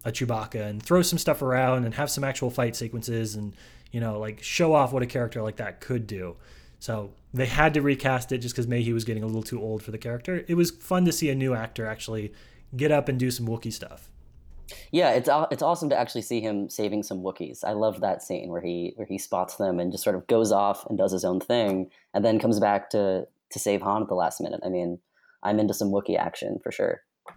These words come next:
Speaker 1: More Wookiee action. More Wookiee action and more Donald Glover in the next Han Solo movie, and maybe, maybe you'll make another hundred million dollars in opening weekend.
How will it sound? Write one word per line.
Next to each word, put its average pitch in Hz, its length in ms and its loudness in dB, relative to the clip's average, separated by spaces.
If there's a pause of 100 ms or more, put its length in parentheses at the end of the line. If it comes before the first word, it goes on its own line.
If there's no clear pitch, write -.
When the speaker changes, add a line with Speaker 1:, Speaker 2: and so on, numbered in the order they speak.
Speaker 1:
More 165 240 6
Wookiee 175 280 8
action. 117 460 0
More 151 160 4
Wookiee 185 260 6
action 180 240 0
and 151 80 -2
more 143 140 4
Donald 135 240 4
Glover 123 380 2
in 123 160 -2
the 117 80 0
next 120 240 -4
Han 127 160 -2
Solo 120 240 0
movie, 110 380 -2
and 110 520 -4 (600)
maybe, 147 540 2
maybe 160 240 4
you'll 170 120 8
make 147 200 2
another 120 240 0
hundred 110 240 -4
million 107 240 -2
dollars 101 300 -4
in 98 60 -8
opening 98 260 -8
weekend. 92 320 -12